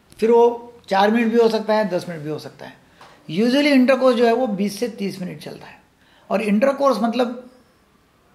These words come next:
लिंग का योनि में प्रवेश करना, उसको intercourse नहीं बोल रहा हूँ मैं, पूरी sexual activity। और उसमें हो गया कामक्रीड़ा, पहले foreplay, जिसमें foreplay में hugging, kissing करना,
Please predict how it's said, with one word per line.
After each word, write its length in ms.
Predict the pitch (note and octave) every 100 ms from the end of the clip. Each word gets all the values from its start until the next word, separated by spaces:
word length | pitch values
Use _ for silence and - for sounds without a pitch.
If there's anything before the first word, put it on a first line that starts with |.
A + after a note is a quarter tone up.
| _ _
लिंग 340 | E3 F3 A#3+ B3
का 240 | C4+ C#4 A#3
योनि 180 | F#3+ A3+
में 140 | A#3
प्रवेश 300 | G3+ G#3 A#3
करना, 260 | - A3 A3+
उसको 240 | G3 A3+
intercourse 380 | G#3 G#3+ G#3 F#3+
नहीं 100 | G#3
बोल 120 | D#3+
रहा 80 | D3+
हूँ 80 | E3+
मैं, 80 | F#3+
पूरी 360 | - A#3 B3+
sexual 360 | G#3 G3 G3+ G3
activity। 440 | D#3+ D#3+ D3+ E3 - _ _ _ -
और 100 | F#3+
उसमें 200 | G3 A3+
हो 140 | A#3 A#3
गया 200 | A#3 A3+
कामक्रीड़ा, 580 | F3+ F3 G#3 G3 G#3+ A3+ - - _ _ E3
पहले 160 | E3
foreplay, 560 | D3+ F3 G3 G3+ G#3+ A3+ - _ _ _ _ _ _ E3+
जिसमें 540 | E3 F#3 G#3 G3+ G3 - _ _ _ -
foreplay 360 | G3+ G3 G#3
में 140 | G#3 F#3+
hugging, 380 | E3 G3+ G3+ G3+
kissing 480 | F3 F#3 F#3+ F#3+ F#3+
करना, 540 | F3+ F3+ F3+ G3+ A#3